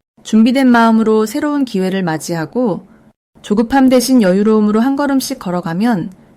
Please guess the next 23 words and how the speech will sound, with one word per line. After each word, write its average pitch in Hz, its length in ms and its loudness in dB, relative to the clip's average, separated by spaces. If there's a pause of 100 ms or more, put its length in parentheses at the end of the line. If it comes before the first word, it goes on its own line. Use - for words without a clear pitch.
(320)
든든한 240 480 2
금전복이 208 680 -2
이어지는 185 460 -4
달이 175 260 -8
될 165 160 -10
것입니다. 156 680 -10 (640)
다음으로 247 580 2
오십육 190 380 -2
년생 233 440 0
원숭이띠의 208 720 -4
구월 185 300 -2
투자운을 226 540 -4
자세히 208 400 -8
알아보겠습니다. 160 960 -12 (440)
이번 226 320 2
구월은 190 460 -2
맑고 160 340 -2
시원한 285 420 -2
바람이 180 340 -6
부는 214 380 -4
계절로 180 440 -6
들어서는 175 480 -6
달입니다. 156 680 -10